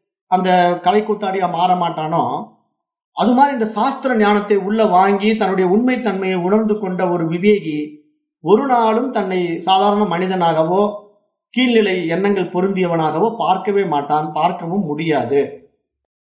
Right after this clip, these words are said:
அப்போ அவனுக்கு புரிதல் இருக்கணும். அதை தெரிந்து கொண்டு அதை ஒப்புக்கொள்ளக்கூடிய அந்த தகுதியும் தன்மையும் அவனிடத்துல இருக்க வேண்டும். அந்த நம்பிக்கை அங்கு ஆழமாக வேரூன்ற வேண்டும்.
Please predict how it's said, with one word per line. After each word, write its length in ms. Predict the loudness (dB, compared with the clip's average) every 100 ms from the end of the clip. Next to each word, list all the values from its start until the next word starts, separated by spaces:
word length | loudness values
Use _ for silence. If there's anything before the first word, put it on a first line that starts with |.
| _ _ _ _ _
அப்போ 240 | 0 2 2
அவனுக்கு 420 | 2 -2 -6 -8 -10
புரிதல் 380 | -6 -4 -4 -4
இருக்கணும். 360 | -4 0 2
அதை 140 | 2 0
தெரிந்து 360 | 0 0 0 -6
கொண்டு 300 | -4 -2 2
அதை 200 | 2 4 2
ஒப்புக்கொள்ளக்கூடிய 840 | 0 -2 -4 0 2 2 2 0 2
அந்த 240 | 2 2
தகுதியும் 560 | 2 0 2 0 0 2
தன்மையும் 500 | 2 4 2 2 0
அவனிடத்துல 560 | 0 2 2 0 0 0
இருக்க 280 | 0 0 0
வேண்டும். 320 | 0 2 0
அந்த 160 | 0 0
நம்பிக்கை 520 | 0 0 -2 -6 -4 -2
அங்கு 220 | 0 2
ஆழமாக 500 | 2 2 2 0 -2
வேரூன்ற 420 | 0 2 2 -2 -6
வேண்டும். 320 | -6 -8